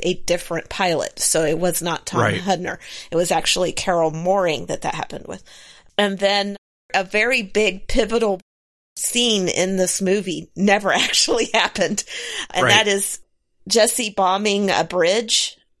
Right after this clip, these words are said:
Speaker 1: and disobeying orders to do so, and then Tom having to put that in the report and having this heart-to-heart conversation with Jesse about, you know, about how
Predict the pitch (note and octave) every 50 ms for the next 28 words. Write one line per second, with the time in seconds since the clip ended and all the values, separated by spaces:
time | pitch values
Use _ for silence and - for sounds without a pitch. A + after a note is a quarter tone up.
0 | _ - - E3 F3 E3+ E3 E3 - - F#3 G#3+ - G3 F3+ F#3 E3+ E3 C#3 -
1 | E3 E3+ E3+ F#3 F#3 - - - F3 - E3+ E3+ F3 - - A#3+ A#3+ B3+ B3+ B3+
2 | B3 - - F3 F3+ F3+ E3+ F3 E3+ E3+ E3+ E3+ E3+ E3+ - - F3 F3 E3+ F#3+
3 | F3 E3 - - E3 D#3+ E3 - - D#3+ D#3 - - D#3+ D#3 - - D#3+ D#3+ D#3+
4 | D#3 D3+ - - - - B3 A3 G#3+ - - - - - - - - - - -
5 | E3 E3+ E3 D#3+ D#3 D3+ D3+ D3+ - - - F3 E3+ D#3+ F3 D#3+ D#3+ D#3 D#3 D#3
6 | - - - - - - - F#3 - - F#3 E3+ - - - G3 E3+ E3 C#3+ -
7 | - E3+ D#3 - - E3+ D#3 D3 - - D#3 D#3+ - - - D#3 D3+ D#3+ D#3+ -
8 | - D#3+ D#3+ D#3+ D#3 D#3 D3 C#3+ - - _ _ _ _ _ _ _ _ _ _
9 | _ _ _ _ - D#3+ E3+ E3+ E3 D#3 E3 D#3+ - D#3+ - - F3+ F3+ E3+ D#3
10 | D3 D3+